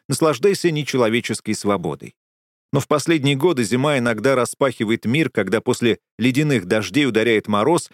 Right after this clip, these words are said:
и поля становятся глянцевыми, даже лучше сказать, покрытыми глазурью. Всё схватывается прочной коркой ледяного наста, по которому ноги сами хотят бежать. Там, где летом были посевы или непролазные заросли крапивы и ежевики,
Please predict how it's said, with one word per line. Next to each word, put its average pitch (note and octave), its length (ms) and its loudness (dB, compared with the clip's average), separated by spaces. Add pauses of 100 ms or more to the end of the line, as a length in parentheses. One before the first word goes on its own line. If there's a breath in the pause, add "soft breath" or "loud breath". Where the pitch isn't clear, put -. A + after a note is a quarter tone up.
(220 soft breath)
и B2 60 -2
поля F3 260 2
становятся D#3 500 -2
глянцевыми, A#2+ 720 -2
даже A#2 240 -2
лучше C#3 240 -2
сказать, C#3 400 0
покрытыми B2 560 -2
глазурью. G#2 720 -2 (640)
Всё D#3+ 180 2
схватывается B2+ 680 0
прочной A#2+ 460 0
коркой B2 440 0
ледяного G#2+ 460 0
наста, B2+ 440 -2
по G2+ 100 -8
которому G#2 440 0
ноги A2+ 300 0
сами C3 380 -2
хотят G2 380 -4
бежать. D#2+ 580 -6 (440)
Там, A2+ 240 0
где G#2+ 180 0
летом A2+ 320 0
были A#2 160 0
посевы A2+ 640 0
или F#2+ 160 0
непролазные G#2+ 640 -2
заросли G#2+ 420 0
крапивы G#2 640 -2
и F#2+ 40 -2
ежевики, G#2 600 0